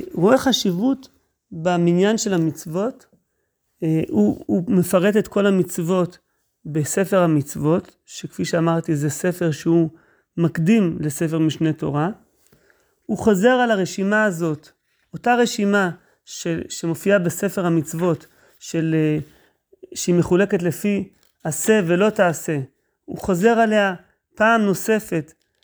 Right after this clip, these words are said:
ב-, בהקדמה שלו למשנה תורה, אלא שבהקדמה הרשימה הזאת היא מקוצרת. הוא לא מפרט כפי שהוא מפרט את הדברים בספר המצוות, אלא מביא ממש במילים קצרות את הנושא ש-, את התוכן של המצווה,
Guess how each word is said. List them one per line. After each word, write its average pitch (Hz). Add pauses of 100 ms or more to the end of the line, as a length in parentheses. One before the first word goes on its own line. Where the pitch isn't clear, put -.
(340)
ב-, 160 (100)
בהקדמה 170
שלו 185
למשנה 165
תורה, 160
אלא 165
שבהקדמה 160 (580)
הרשימה 160
הזאת 170
היא 170
מקוצרת. 170 (400)
הוא 165
לא 214
מפרט 190 (460)
כפי -
שהוא 180
מפרט 175
את 175
הדברים 165
בספר 170
המצוות, 202
אלא 180
מביא 175
ממש 196 (340)
במילים 180
קצרות 185 (640)
את 165
הנושא 156
ש-, -
את -
התוכן 220
של 202
המצווה, 208